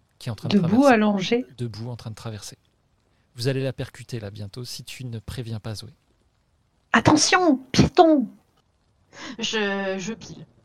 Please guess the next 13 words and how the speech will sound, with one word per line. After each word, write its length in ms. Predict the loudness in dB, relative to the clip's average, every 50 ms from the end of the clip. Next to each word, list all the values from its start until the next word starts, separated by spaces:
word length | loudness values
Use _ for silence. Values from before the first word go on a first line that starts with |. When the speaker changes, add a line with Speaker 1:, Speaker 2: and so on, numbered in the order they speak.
| _ _ -20 -20 -20 -20 _ _ _ _ _
Speaker 1:
Tu 180 | -18 -16 -14
vas 120 | -12 -12 -12
me 100 | -14 -14
faire 180 | -16 -16 -14
un 60 | -14 -14
petit 160 | -14 -16 -16
test 300 | -16 -16 -16 -14 -14 -14
d'agir 400 | -12 -10 -10 -10 -10 -10 -10 -12
sous 120 | -14 -16 -16
pression, 380 | -16 -16 -14 -14 -14 -14 -14
s'il 200 | -14 -14 -14 -14
te 80 | -16 -18
plaît. 180 | -18 -18 -20